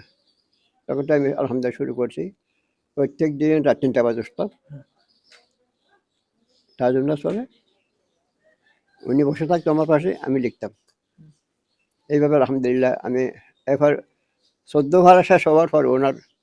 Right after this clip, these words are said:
মরণ বাদী কিডনি নষ্ট হয়ে গেছে। পার্ক ভিউ ছিলাম দুই মাস, আইসিইউতে ছিল নয় দিন। তাহলে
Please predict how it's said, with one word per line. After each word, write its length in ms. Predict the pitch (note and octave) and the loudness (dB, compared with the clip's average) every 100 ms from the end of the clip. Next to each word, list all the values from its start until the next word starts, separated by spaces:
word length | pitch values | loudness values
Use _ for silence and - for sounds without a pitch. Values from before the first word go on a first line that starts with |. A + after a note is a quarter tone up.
| _ _ _ _ | _ _ _ _
মরণ 340 | C3 C3 B2+ A#2+ | 0 2 2 4
বাদী 360 | B2 A#2+ C3 - - _ _ _ _ _ _ _ _ _ | 2 4 0 -2 -10 _ _ _ _ _ _ _ _ _
কিডনি 260 | - B2 A#2 | -4 -2 -2
নষ্ট 220 | A2 - | -6 -6
হয়ে 120 | A#2+ | -4
গেছে। 220 | C3+ - G#3+ _ D3+ D3 _ _ _ _ _ _ _ _ | -4 -8 -14 _ -20 -20 _ _ _ _ _ _ _ _
পার্ক 260 | C#3 D3 D3 | 2 2 0
ভিউ 180 | C#3 D3 | -2 -2
ছিলাম 440 | C#3+ D3 C#3+ F2 | 0 0 0 -2
দুই 120 | A2 A2 | -4 -4
মাস, 180 | B2 - - - _ _ _ _ _ _ _ _ _ _ _ _ - | -4 -8 -14 -20 _ _ _ _ _ _ _ _ _ _ _ _ -4
আইসিইউতে 440 | C3 B2 D#3 E3 | -2 0 0 0
ছিল 260 | D3+ D#3+ D#3 - _ - | 0 0 0 -4 _ -6
নয় 180 | B2 A2+ | -4 -2
দিন। 200 | G#2 F#2+ F#2+ _ _ _ _ _ _ - C#3 _ _ _ _ _ _ _ _ _ _ _ _ _ _ _ _ - | -4 -6 -10 _ _ _ _ _ _ -20 -20 _ _ _ _ _ _ _ _ _ _ _ _ _ _ _ _ -10
তাহলে 300 | C3 C#3 C#3 | -2 -2 -2